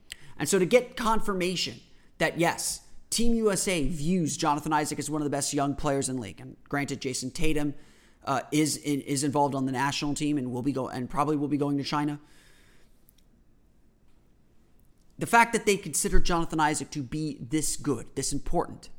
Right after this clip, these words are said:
that they wanna bring him in, that they wanna have him be part of this process, is a good sign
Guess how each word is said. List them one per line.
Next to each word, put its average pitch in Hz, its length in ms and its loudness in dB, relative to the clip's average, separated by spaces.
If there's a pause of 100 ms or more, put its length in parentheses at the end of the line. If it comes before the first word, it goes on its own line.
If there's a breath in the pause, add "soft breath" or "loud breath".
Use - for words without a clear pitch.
that 123 120 -8
they - 60 -8
wanna 123 180 -6
bring 151 180 4
him 180 120 6
in, 123 180 -2
that - 120 -14
they 117 80 -6
wanna 123 160 -10
have 160 240 4
him 175 100 -2
be 160 120 -4
part 165 260 -2
of 151 60 -4
this 151 140 -4
process, 117 540 -6 (1160 soft breath)
is 175 120 0
a 180 40 4
good 190 200 4
sign - 280 0